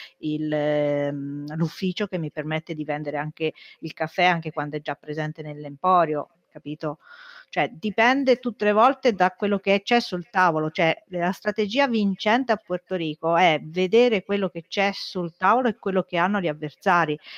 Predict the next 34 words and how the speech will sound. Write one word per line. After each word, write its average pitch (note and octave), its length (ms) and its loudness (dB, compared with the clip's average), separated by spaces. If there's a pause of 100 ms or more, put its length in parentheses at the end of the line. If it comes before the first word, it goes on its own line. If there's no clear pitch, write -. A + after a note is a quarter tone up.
(140)
Cioè, F#3 160 2
è - 20 4
inutile G#3+ 400 2
che F3+ 100 -4
io F3+ 240 2
dico: F#3+ 300 -2
"Ah, G3 140 6
la E3 100 2
strategia F3 420 -6
vincente G3 580 0
è E3 40 6
avere E3+ 460 2
tanti G3+ 340 0
grani G#3+ 380 2
e - 120 -4
il F3 80 -4
caffè." E3 520 0
Se G#3 340 2
altri G3+ 340 0
quattro C4+ 340 2
hanno F#3 120 -2
il E3+ 60 -6
caffè, F3+ 400 -2
io G3+ 200 -2
col F3 160 -2
mio E3 140 -4
caffè E3 360 -6
ci - 120 -14
faccio D#3+ 300 -6
la E3 100 0
birra, D#3 440 -4
non E3 200 -8
il D3 80 -14
caffè. C#3+ 420 -8